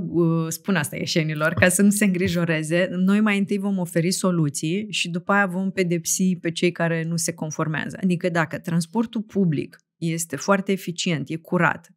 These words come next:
e frecvent, vezi tăblița când apare, da? Ai posibilități, ai pistă de bicicletă, ai parcare la capătul orașului și tu insiști să-ți aduci mașina în oraș,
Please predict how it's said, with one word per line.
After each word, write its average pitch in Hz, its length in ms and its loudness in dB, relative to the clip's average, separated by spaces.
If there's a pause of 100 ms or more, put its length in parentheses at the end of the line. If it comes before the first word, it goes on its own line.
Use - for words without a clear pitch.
e 175 180 -2
frecvent, 170 680 0
vezi 185 440 2
tăblița 185 500 0
când 175 240 -4
apare, - 500 -2
da? 175 220 -4
Ai 190 160 0
posibilități, 180 680 -2
ai 185 160 -2
pistă 196 300 -6
de 175 120 -4
bicicletă, 170 680 -2 (420)
ai 190 160 6
parcare 196 440 0
la 175 140 -2
capătul 175 420 -6
orașului 156 480 -4 (140)
și 165 200 -4
tu 180 100 4
insiști 202 600 6
să-ți 185 240 0
aduci 165 260 2
mașina 160 440 2
în 202 120 6
oraș, 151 480 0